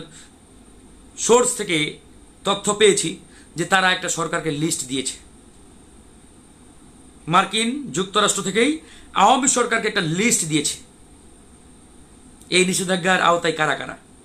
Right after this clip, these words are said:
আওয়ামী লীগ এই list এখনও প্রচার করছে না বিভিন্ন কারণে, কারণ জানেন যে এই list published হয়ে গেলে তাদের কি এক নড়বড়ে অবস্থা, থরবড়ে হয়ে যাবে। যেমনটি এই নিষেধাজ্ঞার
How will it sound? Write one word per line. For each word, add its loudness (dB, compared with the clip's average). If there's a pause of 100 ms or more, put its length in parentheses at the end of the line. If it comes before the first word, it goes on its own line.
(640)
আওয়ামী 6
লীগ 0
এই 2
list -2
এখনও -4 (360)
প্রচার 0
করছে -2
না -10 (880)
বিভিন্ন 0
কারণে, -2
কারণ 0
জানেন 0 (560)
যে 0
এই 4
list -2
published 0
হয়ে 0
গেলে -2
তাদের -2 (960)
কি 2
এক 0 (300)
নড়বড়ে 2
অবস্থা, -2 (380)
থরবড়ে 2
হয়ে 0
যাবে। -6 (1600)
যেমনটি 0
এই 2
নিষেধাজ্ঞার 0